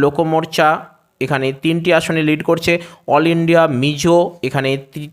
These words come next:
তিনটি আসনে লিড করছে, অপরদিকে কমিউনিস্ট পার্টি অফ ইন্ডিয়া সিপিআইএম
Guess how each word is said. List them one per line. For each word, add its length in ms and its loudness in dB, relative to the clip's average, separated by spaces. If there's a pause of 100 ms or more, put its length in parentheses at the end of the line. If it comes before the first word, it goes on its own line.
(140)
তিনটি 260 -2 (100)
আসনে 280 0
লিড 200 0
করছে, 180 0 (100)
অপরদিকে 400 -2 (120)
কমিউনিস্ট 440 -2
পার্টি 280 2
অফ 60 0 (100)
ইন্ডিয়া 240 2 (160)
সিপিআইএম 800 -2